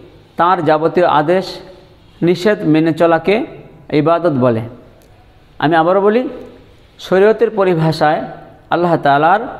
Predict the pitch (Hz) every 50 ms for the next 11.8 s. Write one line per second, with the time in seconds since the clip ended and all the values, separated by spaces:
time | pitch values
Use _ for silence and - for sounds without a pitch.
0 | - - - - - - 147 165 175 180 175 190 185 - - 247 233 - - -
1 | 151 165 160 147 151 - 175 175 196 220 247 285 - - - - - - - -
2 | 139 143 156 170 170 139 151 147 147 160 170 170 - 202 208 196 - 147 147 143
3 | 180 202 214 208 - - - - - - - - 151 160 175 170 170 214 214 190
4 | 175 156 156 160 160 160 151 156 147 139 139 135 139 - 190 240 349 - - -
5 | - - - - 151 147 160 165 165 165 151 127 120 120 113 107 110 120 - -
6 | - - - - - - - - - - - - - - - - - - - -
7 | - - - - - - _ _ _ _ _ _ - - - _ _ - - -
8 | - - - - - - - 160 180 208 233 233 220 220 233 - 240 233 208 180
9 | 180 180 185 202 214 185 - - - - - - - - 165 175 190 214 214 208
10 | - 190 170 160 180 170 160 160 - 180 165 170 185 226 294 - - - - -
11 | - - - - - - - 143 160 160 165 165 147 185 170